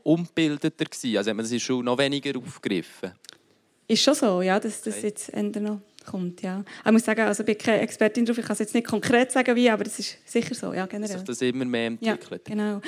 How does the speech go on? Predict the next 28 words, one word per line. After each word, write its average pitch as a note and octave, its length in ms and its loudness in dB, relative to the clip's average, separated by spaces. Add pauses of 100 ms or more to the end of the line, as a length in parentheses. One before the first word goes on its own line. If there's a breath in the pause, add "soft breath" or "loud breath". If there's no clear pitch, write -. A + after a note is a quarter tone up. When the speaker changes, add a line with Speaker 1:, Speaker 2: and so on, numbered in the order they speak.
(120)
Speaker 2:
Was A#3 100 -2
ja A#3+ 120 2
auch C4 120 4
noch, C#4 220 6
muss A3+ 160 2
man A3+ 80 2
schon D#4+ 100 2
sagen, C#4+ 260 0
eigentlich A#3+ 340 -2
für - 120 -12
die - 80 -18
Schweiz C4 360 -6
schon C4 120 -6
relativ C4+ 380 -2
erstaunlich D4 460 0
ist, A3 160 -2
oder? A3+ 200 -4
Auch G#3 40 -4
so A#3 100 -4
eine A#3 160 2
ausgewählte, A#3 720 -6 (560 loud breath)
ja, A3 360 0
auch, G#3+ 220 -2
auch G#3+ 100 -6
direktdemokratische A#3 840 -4
Participationsmöglichkeiten A#3 1300 -2
haben. A3+ 280 -2 (760 loud breath)
Ja. F#3+ 180 -8